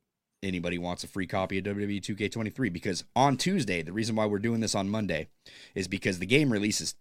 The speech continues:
at midnight. So in order to get you guys an early access of the game, we have to do the, the live stream on Monday.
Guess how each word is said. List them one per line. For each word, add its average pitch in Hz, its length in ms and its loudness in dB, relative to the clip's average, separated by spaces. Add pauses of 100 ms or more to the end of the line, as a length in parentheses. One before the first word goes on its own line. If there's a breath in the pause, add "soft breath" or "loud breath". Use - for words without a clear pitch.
at 101 220 2
midnight. 80 400 -6 (560)
So 95 480 2 (640)
in 104 160 4
order 131 280 4
to 123 240 0
get 120 420 4
you 110 240 2
guys 110 400 6
an 101 220 -4
early 117 340 2
access 104 720 4
of 101 220 -2
the 98 80 -4
game, 87 480 -2 (340)
we 101 200 0
have 104 280 6
to - 80 -8
do 95 420 -2 (320)
the, 87 520 -2
the 90 180 -6
live 92 300 2
stream 90 260 -2
on 85 180 -2
Monday. 78 440 -8